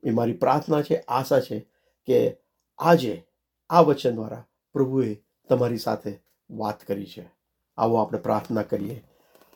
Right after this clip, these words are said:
પવિત્ર, પવિત્ર અમારા જીવતા અને જાગતા પ્રભુ બાપ, ફરીથી એકવાર તમારી આગળ નમ્યા છે પ્રભુ બાપ.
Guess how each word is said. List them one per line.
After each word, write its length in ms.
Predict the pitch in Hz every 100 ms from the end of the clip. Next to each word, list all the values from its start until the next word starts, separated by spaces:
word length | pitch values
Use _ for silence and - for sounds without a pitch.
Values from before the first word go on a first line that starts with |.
| _ - _ _ _
પવિત્ર, 300 | 160 143 139
પવિત્ર 360 | 131 123 123 117
અમારા 220 | 113 110
જીવતા 300 | 113 123 151
અને 140 | 123
જાગતા 340 | 117 117 - 123
પ્રભુ 160 | 120
બાપ, 220 | 117 127 -
ફરીથી 340 | 120 113 117
એકવાર 280 | 117 131 135
તમારી 360 | 127 131 127 123
આગળ 200 | 123 127
નમ્યા 360 | 127 123 107
છે 140 | 117 -
પ્રભુ 220 | 120 117
બાપ. 180 | 131